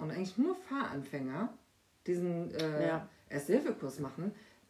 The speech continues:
Speaker 1: also bin ich jedes Mal schockiert. Also, dass das nicht, ähm, irgendwie mal zum Gesetz wird. So, dann waren wir ja dann, genau. Äh, war das schon Lockdown dann? Wann kam der denn?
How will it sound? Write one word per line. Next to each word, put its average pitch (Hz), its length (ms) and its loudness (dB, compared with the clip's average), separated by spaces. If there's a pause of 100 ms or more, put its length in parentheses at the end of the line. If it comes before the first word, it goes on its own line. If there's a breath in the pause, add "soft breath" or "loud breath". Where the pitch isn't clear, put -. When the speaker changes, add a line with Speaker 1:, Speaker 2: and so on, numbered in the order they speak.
(180)
Speaker 1:
also 147 500 -2
bin 135 120 -4
ich 131 80 -4
jedes 131 180 -4
Mal 202 160 2
schockiert. - 480 0
Also, 135 160 -4
dass 139 160 -8
das - 220 -8
nicht, 165 380 -2
ähm, 190 460 0
irgendwie 160 240 -2
mal 151 160 0
zum 143 200 -8
Gesetz 160 420 -2
wird. 113 280 -4 (1500 loud breath)
So, 175 400 12 (580 loud breath)
dann 190 220 4
waren 214 200 6
wir 220 80 8
ja 208 120 6
dann, 202 600 4 (640 loud breath)
genau. 160 440 2 (920)
Äh, 180 60 -4
war 170 840 -2
das 247 140 2
schon 226 160 4
Lockdown 254 540 0
dann? 247 240 2
Wann 202 120 -2
kam 208 220 -2
der 190 100 -2
denn? 170 300 -4